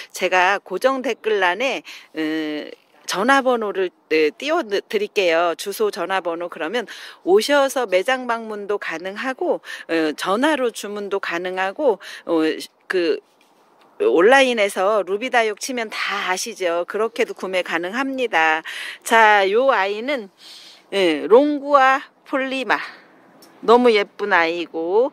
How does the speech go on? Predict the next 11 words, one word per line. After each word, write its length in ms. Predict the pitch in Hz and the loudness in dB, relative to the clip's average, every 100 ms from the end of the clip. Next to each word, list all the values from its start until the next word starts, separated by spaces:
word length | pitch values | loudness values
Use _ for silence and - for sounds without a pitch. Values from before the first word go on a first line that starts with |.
| - - - - | -6 -20 -20 -18
자, 280 | - - | -12 -10
제가 580 | - 208 208 220 220 151 - - - 226 | -4 -2 2 2 2 0 -6 -20 -14 0
요 120 | 269 | 4
아이도, 680 | 294 277 247 233 233 214 - - - | 6 4 0 0 2 0 -4 -14 -4
"어, 100 | 262 | -2
어떤 340 | - - 277 | 0 0 0
아이하고 400 | 262 254 240 226 | 2 2 0 -2
조금 420 | 220 240 226 226 - - | -4 -4 -4 -8 -14 -14
비슷해요?" 540 | - 233 - 269 254 233 | -8 -8 0 4 4 4
그랬더니 520 | 208 202 214 220 208 | -2 -4 -4 -4 -6
조이스 1080 | - 240 269 285 - - - - 277 285 | -2 0 0 -2 -8 -16 -12 -4 -2 -2